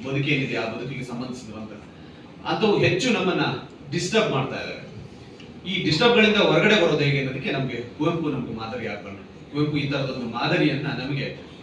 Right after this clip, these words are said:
ಅವರ ಸಾವಿರದ ಒಂಬೈನೂರು, ಅಂದ್ರೆ ಈ ಎಪ್ಪತ್ತು, ಎಂಬತ್ತು, ಎಪ್ಪತ್ತು ವರ್ಷದ ಹಿಂದೆ ಅವ್ರು ಮಾಡಿದಂತಹ ಭಾಷಣ ಇದೆಯಲ್ಲ, ಆತ್ಮಶ್ರೀ ಗಾಂಧಿ ನಿರಂಕುಶ ಹಂದಿಗಳಾಗಿ ಎನ್ನುವ ಭಾಷಣ,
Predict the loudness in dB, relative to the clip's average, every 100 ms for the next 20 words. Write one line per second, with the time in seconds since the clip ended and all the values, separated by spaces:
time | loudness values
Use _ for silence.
0 | -12 -8 -4 -4 -6 -10 -18 -20 -20 -18
1 | -18 -18 -18 -12 -4 0 0 0 2 4
2 | 4 4 0 -2 -4 -6 -8 -6 -2 -2
3 | -2 -4 -6 -6 -6 -4 -4 -4 -2 0
4 | 2 2 2 0 -4 -4 -4 -4 -2 -2
5 | 0 2 2 -2 -6 -8 -8 -8 -8 -8
6 | -8 -10 -10 -8 -10 -10 -8 -4 -4 -4
7 | -4 -6 -6 -6 -6 -8 -8 -8 -8 -8
8 | -8 -8 -10 -10